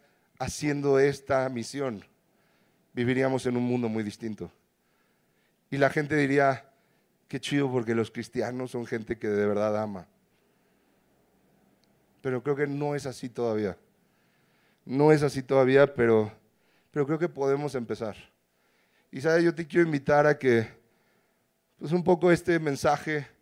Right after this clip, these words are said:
si tal vez hay cosas donde tú has estado tratando de, como de hacer cosas por Dios, si tal vez tú como que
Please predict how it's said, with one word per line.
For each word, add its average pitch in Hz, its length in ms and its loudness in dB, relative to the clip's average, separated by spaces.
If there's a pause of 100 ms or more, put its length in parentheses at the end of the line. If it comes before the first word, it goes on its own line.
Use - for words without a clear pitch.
(500)
si 143 120 -10
tal 156 180 2
vez 170 120 4
hay 160 140 4
cosas 151 400 0
donde 123 240 0
tú 139 120 -4
has 139 120 -2
estado 139 280 -2
tratando 127 560 -4
de, 113 240 -2 (720)
como 135 200 -6
de 135 80 0
hacer 139 260 -2
cosas 139 280 -8
por 120 240 -4
Dios, 123 480 -4 (840)
si - 160 -10
tal 143 180 4
vez 143 120 4
tú 143 320 -6
como 151 200 2
que 127 320 0